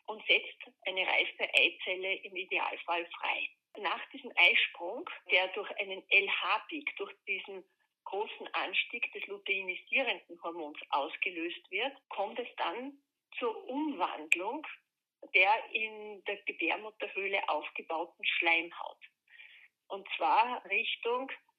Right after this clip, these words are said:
Vorbereitung auf die Einnistung eines befruchteten Eis. Wenn ein befruchtetes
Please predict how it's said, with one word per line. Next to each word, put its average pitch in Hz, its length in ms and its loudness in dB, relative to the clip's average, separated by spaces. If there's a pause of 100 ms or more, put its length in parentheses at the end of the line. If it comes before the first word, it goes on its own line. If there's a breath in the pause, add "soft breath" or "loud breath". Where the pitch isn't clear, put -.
(120)
Vorbereitung 226 880 4 (220)
auf - 240 0
die - 140 6
Einnistung 208 880 2 (440 loud breath)
eines 190 260 2 (140)
befruchteten - 720 -8
Eis. - 260 6 (260)
Wenn 220 460 6 (380)
ein 208 180 2
befruchtetes 208 600 -2